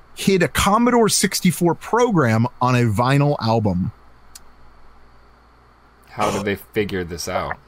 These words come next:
Speaker 1: I don't know. <laughs> But, but thirty-five years ago, they figured this out.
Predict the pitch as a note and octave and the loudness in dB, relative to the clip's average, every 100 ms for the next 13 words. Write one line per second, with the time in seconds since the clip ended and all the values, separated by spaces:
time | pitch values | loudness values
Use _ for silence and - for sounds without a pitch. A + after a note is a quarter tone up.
0 | - - G#3+ G#3+ G#3 G#3+ G#3 E3+ D3+ D3 | -6 -2 2 2 2 2 0 0 2 2
1 | C3 B2 A#2+ C3 - F#3+ - - - - | 2 2 2 0 0 -2 -4 -20 -20 -10
2 | F3+ A3 A#2+ C#3+ - D3 C#3 C#3 G#3 A3+ | -2 -2 0 0 0 0 0 0 2 2
3 | A3+ A3+ A3 G#3+ G3+ E3 D3 D3+ E3+ G3+ | 2 2 4 4 4 4 2 2 2 2
4 | F#3 E3 D#3 D#3+ D#3 A#2 | 2 2 2 2 2 0